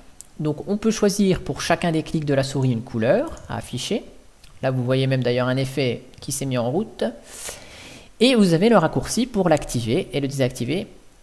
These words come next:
qui s'appelle Meta. Donc Meta, c'est la touche Windows.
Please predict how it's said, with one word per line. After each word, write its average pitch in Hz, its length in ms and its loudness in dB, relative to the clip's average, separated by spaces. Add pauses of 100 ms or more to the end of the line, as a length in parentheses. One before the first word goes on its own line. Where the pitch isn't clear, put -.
qui 190 100 -4
s'appelle 202 400 2
Meta. 214 560 2
Donc 135 180 -4
Meta, 147 300 2
c'est 143 160 -2
la 117 80 0
touche - 240 -8
Windows. 139 400 2